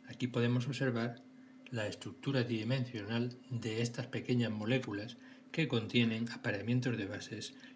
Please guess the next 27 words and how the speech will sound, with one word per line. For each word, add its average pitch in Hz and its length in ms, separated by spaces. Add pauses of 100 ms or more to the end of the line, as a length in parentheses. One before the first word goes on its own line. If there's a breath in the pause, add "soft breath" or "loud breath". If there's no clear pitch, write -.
y 131 180
varios 107 600
lazos. - 680 (2000)
Los 120 280
T 165 100
R 160 220
N 110 200
As, 113 260 (180)
eh, 110 260
se - 200
sintetizan 117 760
como 123 340
precursores 123 680
multiméricos 101 960 (560 loud breath)
por 110 180
medio 135 280
de 120 120
la 104 160
R 113 160
N 107 200
A 110 200
polimerasa 101 580
tres. - 340 (100)
Aquí - 140
tenemos, 110 320
por 117 160
ejemplo, 127 560